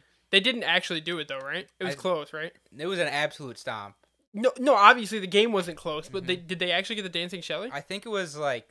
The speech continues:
Speaker 2: she had a little bit of health left.
Speaker 1: Yeah, I don't think she actually did.
Speaker 2: Uh-huh.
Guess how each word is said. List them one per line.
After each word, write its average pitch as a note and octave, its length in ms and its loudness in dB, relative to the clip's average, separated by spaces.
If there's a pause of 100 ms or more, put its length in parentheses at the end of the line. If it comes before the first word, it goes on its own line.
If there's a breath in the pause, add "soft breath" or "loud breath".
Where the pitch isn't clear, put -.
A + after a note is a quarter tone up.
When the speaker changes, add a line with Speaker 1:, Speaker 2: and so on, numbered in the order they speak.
(180)
Speaker 2:
she D#3 240 -12
had D3 160 -2
a C3 60 -4
little C3+ 280 -6
bit C#3 140 -6
of A#2 80 -4
health A2+ 260 -10
left. G2+ 220 -10
Speaker 1:
Yeah, F#3 180 2
I F#3 40 2
don't A#3+ 140 0
think B3+ 140 -4
she A3+ 160 -2
actually F#3 240 -4
did. D3 300 -10
Speaker 2:
Uh-huh. A#2 320 -16